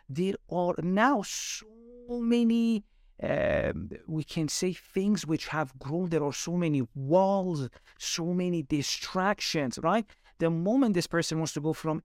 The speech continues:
A to B, it's not like it's a fixed road. It's like a straight road. No, the mind has gone to other routes. It wants to go and speak to someone, but then it goes to the route of, "What if I say something embarrassing?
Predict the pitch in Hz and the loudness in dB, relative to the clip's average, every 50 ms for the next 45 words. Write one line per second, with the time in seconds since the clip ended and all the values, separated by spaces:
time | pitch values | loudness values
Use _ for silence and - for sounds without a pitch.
0 | - - 160 160 160 160 - - - 160 147 156 220 269 247 - - 170 - - | -4 -2 0 0 0 -2 -4 -2 -2 -2 0 2 0 2 2 2 0 -2 -2 0
1 | - 226 220 - 214 - - 160 - - - 156 135 - - - 165 151 - - | -2 -2 0 0 -2 -2 -2 -4 -4 0 0 0 0 0 0 -2 -2 0 0 -6
2 | - - 135 131 156 160 143 127 120 - 135 127 - 156 - - 147 - - - | -6 -6 -4 2 4 4 4 4 0 -2 -4 -2 -2 -4 -2 -2 -4 -4 -4 -8
3 | - - - 151 147 - - 139 147 151 135 113 - - 185 190 - - _ _ | -6 0 2 2 2 2 -2 2 4 4 4 2 0 0 0 0 0 -2 _ _
4 | _ _ _ _ _ _ _ - 180 175 170 175 185 208 247 262 240 - 202 175 | _ _ _ _ _ _ _ -2 0 0 2 2 4 4 4 4 2 2 -2 -4
5 | 147 139 180 196 220 208 - 214 - 196 202 220 202 208 185 143 123 - _ - | -2 -2 0 0 0 0 -2 -4 2 4 2 4 4 4 2 2 0 -4 _ -18
6 | - 139 135 131 151 165 147 135 117 - - - - - - - - _ _ _ | -12 -8 -6 -2 2 2 2 2 0 -4 -10 -12 -12 -12 -14 -20 -20 _ _ _
7 | - - - - - 151 147 - 156 180 196 - - 170 151 135 156 165 165 156 | -20 -20 -18 -6 -2 -2 -2 0 0 0 0 2 0 0 0 0 0 0 0 0
8 | 139 - - - 185 - - - - 220 220 208 233 233 208 202 160 143 - - | -2 -2 -2 -4 -4 -4 -2 -2 0 2 2 4 4 2 2 2 0 -2 0 0
9 | 160 180 165 139 - - 151 175 175 - 170 139 135 131 127 131 151 170 156 - | 0 0 0 -2 -2 -2 -2 -2 0 0 0 2 2 2 2 2 0 0 -2 -2
10 | 196 190 - - _ _ _ _ _ _ _ - 127 123 123 131 143 151 - - | -4 -4 -4 -8 _ _ _ _ _ _ _ -10 -8 -4 0 2 2 2 2 2
11 | - 175 160 - 156 139 123 - - 143 139 - 160 156 131 - 143 135 127 120 | 0 0 0 2 0 0 0 0 0 0 0 2 0 -2 0 0 0 2 2 2
12 | 113 117 117 110 95 101 - - - _ | 2 0 0 -2 -2 -4 -8 -10 -14 _